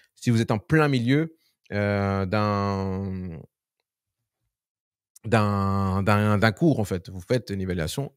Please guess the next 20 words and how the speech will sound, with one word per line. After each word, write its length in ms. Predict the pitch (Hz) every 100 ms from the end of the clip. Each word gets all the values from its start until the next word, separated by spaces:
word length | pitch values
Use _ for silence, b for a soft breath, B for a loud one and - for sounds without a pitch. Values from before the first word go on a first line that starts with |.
| _
quand 220 | - 117 b b b -
la 80 | -
partie 220 | 80 -
du 100 | 90
cours 180 | - 139
est 60 |
terminée. 380 | - 117 107 - _ -
Voilà, 160 | 78
c'est 140 | - 95
ça. 180 | - - _ _ _ b b b b b b -
Euh, 920 | 95 92 92 92 90 90 87 90 87 78 -
tac. 560 | 117 - - - - -
Alors, 240 | 101 98
vous 260 | 98 120 143
voyez 200 | 139 139
pas 140 | 131
bien, 180 | 110 101
je 60 | -
suis 120 | -
désolé. 720 | 127 123 127 127 147 170